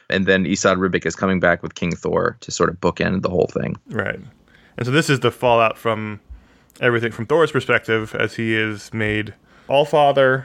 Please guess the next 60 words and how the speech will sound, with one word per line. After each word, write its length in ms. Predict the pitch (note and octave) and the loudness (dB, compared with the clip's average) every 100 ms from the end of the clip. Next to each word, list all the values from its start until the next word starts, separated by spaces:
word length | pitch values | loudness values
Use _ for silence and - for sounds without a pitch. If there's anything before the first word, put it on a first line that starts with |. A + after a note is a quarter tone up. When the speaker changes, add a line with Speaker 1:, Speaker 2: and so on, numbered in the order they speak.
| - | -10
Speaker 2:
We, 160 | - D3+ | -4 0
we 120 | F3+ | 0
basically 300 | E3+ F#3 D3+ | 0 0 -2
check 280 | C3 D3 - | -2 0 2
in 60 | C3 | 0
with 100 | A2+ | 2
all 120 | A#2+ | 2
the 80 | A#2 | 2
main 200 | A2+ A2 | 0 -2
characters 360 | - A2 G#2+ - | 0 0 -2 -10
from 180 | G2+ | -10
Thor. 400 | - A2 G#2 G2+ - - - _ _ - | -4 0 0 -2 -6 -20 -20 _ _ -8
You 80 | A2 | -6
know, 60 | A2 | 2
Loki 500 | B2 B2 B2 A#2 - - _ - | 2 2 0 -2 -6 -20 _ -10
asserts 280 | - A#2+ - | -2 -2 -2
himself 300 | A2+ A2+ G#2+ | 0 0 0
as 100 | - | -6
king 320 | - A#2 A2 | -2 0 0
of 360 | G#2 G2+ - - | 0 -2 -10 -10
Jotunheim. 720 | A#2 B2 A2+ A2+ A2 A2 G#2+ - _ | -2 -2 0 0 2 0 -4 -12 _
Malekith 540 | A2 A2 A2 - A#2 - | -2 0 0 0 -2 -2
is 560 | G#2+ A2+ A2 G#2+ - - _ _ _ _ | -4 -2 -2 -6 -16 -20 _ _ _ _
in 120 | B2 A#2 | -4 0
the 80 | |
land 180 | A2+ A#2 | 2 2
of 40 | A2+ | 0
the 60 | |
dead, 300 | G#2 A2+ A2+ | 0 4 4
and 120 | A2 G#2 | 2 -2
a 40 | |
particularly 560 | - - D#3 E3+ D#3 B2+ | -6 -6 -2 2 4 2
at 60 | |
first 220 | - C#3+ | 2 0
you 80 | C3 | 0
think 160 | C3+ A#2+ | -2 0
gruesome 580 | B2 C3 B2+ A#2 A2 - - | 2 2 2 0 -2 -6 0
punishment, 480 | C#3+ B2+ B2 A#2 | 0 0 0 2
and 160 | A2+ A2+ | 2 0
then 80 | A#2 | 0
at 60 | A2 | 0
the 80 | |
end 100 | A2+ | -2
it's 160 | G#2+ - | -2 -4
revealed 240 | G#2+ A2 | -4 -2
to 60 | G#2 | -2
be 60 | G#2 | 0
different 440 | A2 G#2+ G#2 - | 0 0 -8 -8
than 140 | - | -6
what 100 | G#2 | -4
you 60 | A2 | -6
think. 300 | - G2+ - _ _ - _ | -4 -6 -6 _ _ -20 _
Speaker 1:
I 60 | B2+ | 0
thought 120 | C#3 | 2
that 80 | C3+ | 2
was 120 | A#2+ G#2 | 2 0
a 40 | |
very 240 | A2 G#2+ | 0 2
nice 240 | G2 F#2+ F2+ | 0 -2 -2
turn. 340 | - F#2 F2+ | -2 0 -2